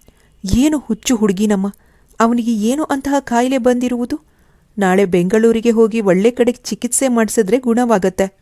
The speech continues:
ಅದಕ್ಕಾಗಿ ನೀನ್ ಯಾಕೆ ಇಷ್ಟು ಕಂಗೆಟ್ಟಿದ್ದೀಯಾ? ನೀನಾದರೂ ನನಗೆ ಅವರ ಆರೋಗ್ಯದ ವಿಷಯ ಬರೆದು ತಿಳಿಸಬಹುದಾಗಿತ್ತು,"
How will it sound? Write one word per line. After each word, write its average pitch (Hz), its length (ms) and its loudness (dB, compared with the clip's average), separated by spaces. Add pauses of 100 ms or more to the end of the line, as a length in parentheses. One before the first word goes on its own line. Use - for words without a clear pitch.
(680)
ಅದಕ್ಕಾಗಿ 302 500 2
ನೀನ್ 302 260 -2
ಯಾಕೆ 302 240 0
ಇಷ್ಟು 269 220 -4
ಕಂಗೆಟ್ಟಿದ್ದೀಯಾ? 214 800 0 (560)
ನೀನಾದರೂ 220 720 2
ನನಗೆ 214 280 2
ಅವರ 208 200 4 (100)
ಆರೋಗ್ಯದ 208 480 2
ವಿಷಯ 214 420 0
ಬರೆದು 202 380 2
ತಿಳಿಸಬಹುದಾಗಿತ್ತು," 220 1040 -2